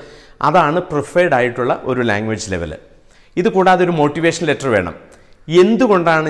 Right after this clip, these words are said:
ഞാൻ ഈ സോഷ്യൽ ഇയർ എടുക്കുക, എന്താണ് അതിനെ പ്രോംപ്റ്റ് ചെയ്യുന്നത്, പിന്നെ എന്തുകൊണ്ട് ഞാൻ ഈ type of, ആം, സോഷ്യൽ ഇയർ ഞാൻ എടുക്കുന്നു, വോളണ്ടറി ഇയർ എടുക്കുന്നു. അപ്പോൾ ഇങ്ങനെയുള്ള കാര്യങ്ങളെക്കുറിച്ച് അതിന് എന്നെ മോട്ടിവേറ്റ് ചെയ്യുന്ന ഫാക്ടേഴ്സ് എന്താണെന്നുള്ളതിനെക്കുറിച്ചൊക്കെ നമ്മൾ നമ്മുടെ മോട്ടിവേഷൻ ലെറ്ററിൽ നമ്മൾ കൃത്യമായിട്ട്,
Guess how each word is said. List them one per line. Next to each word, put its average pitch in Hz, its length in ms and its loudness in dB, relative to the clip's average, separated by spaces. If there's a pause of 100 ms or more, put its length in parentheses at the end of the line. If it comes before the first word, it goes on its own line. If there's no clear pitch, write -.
ഞാൻ 139 80 0 (120)
ഈ - 100 -4
സോഷ്യൽ 120 320 -2
ഇയർ 107 200 0
എടുക്കുക, 90 300 -6 (840)
എന്താണ് 196 520 4
അതിനെ 160 180 -2 (100)
പ്രോംപ്റ്റ് 131 340 0
ചെയ്യുന്നത്, 98 360 -2 (420)
പിന്നെ 180 180 2
എന്തുകൊണ്ട് 208 360 4
ഞാൻ 202 100 2 (220)
ഈ - 20 2 (160)
type 180 280 2
of, 180 100 0 (300)
ആം, 123 140 0 (140)
സോഷ്യൽ 147 320 -2 (120)
ഇയർ 131 120 0 (140)
ഞാൻ 113 160 0
എടുക്കുന്നു, 110 300 -4
വോളണ്ടറി 117 360 -2
ഇയർ 110 180 -2
എടുക്കുന്നു. 107 280 -6
അപ്പോൾ 180 120 -4
ഇങ്ങനെയുള്ള 185 400 0
കാര്യങ്ങളെക്കുറിച്ച് 139 600 -2
അതിന് 190 200 -2
എന്നെ 175 200 -2
മോട്ടിവേറ്റ് 151 400 -2
ചെയ്യുന്ന 139 260 -2
ഫാക്ടേഴ്സ് 120 400 -4
എന്താണെന്നുള്ളതിനെക്കുറിച്ചൊക്കെ 107 960 -4
നമ്മൾ 107 160 -2 (440)
നമ്മുടെ 139 260 0
മോട്ടിവേഷൻ 131 500 -4
ലെറ്ററിൽ 131 460 -4
നമ്മൾ 110 180 -2 (220)
കൃത്യമായിട്ട്, 101 500 -6